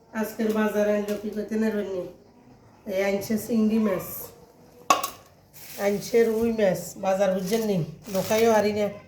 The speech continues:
খাইও ইয়ে করতে পারি না। মনেও চায় না, নৌকে, নৌকে নিয়েও হারি না। কিন্তু মনে চায় না,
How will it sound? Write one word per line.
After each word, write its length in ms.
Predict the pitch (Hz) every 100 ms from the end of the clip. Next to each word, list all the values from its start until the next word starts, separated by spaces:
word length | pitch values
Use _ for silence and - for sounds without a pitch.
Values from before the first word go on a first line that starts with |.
| - - - - - -
খাইও 360 | 208 208 226 226 226 220
ইয়ে 200 | 208 208
করতে 300 | 214 - 226
পারি 200 | 220 214
না। 160 | 196 190 190
মনেও 380 | 196 208 196 208
চায় 180 | 208 196
না, 100 | 190
নৌকে, 440 | 196 185 202 190
নৌকে 260 | 190 165 196
নিয়েও 220 | 190 202
হারি 200 | 214 202
না। 120 | 180 160 - - -
কিন্তু 380 | - 208 180 208 185
মনে 240 | 185 190 185
চায় 200 | 190 190
না, 120 | 202